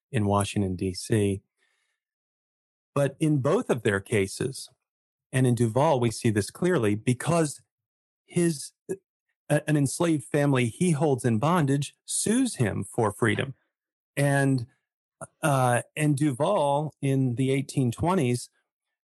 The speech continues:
reacts as all slaveholders do. He defends himself and he attempts to quash the freedom suit and remove it to Prince George's County, where he would have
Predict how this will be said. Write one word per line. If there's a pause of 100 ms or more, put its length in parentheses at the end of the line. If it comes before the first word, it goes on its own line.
(120)
reacts (100)
as (100)
all
slaveholders
do.
He
defends
himself (100)
and
he (360)
attempts
to
quash
the (760)
freedom
suit
and
remove
it
to
Prince
George's
County,
where (340)
he
would
have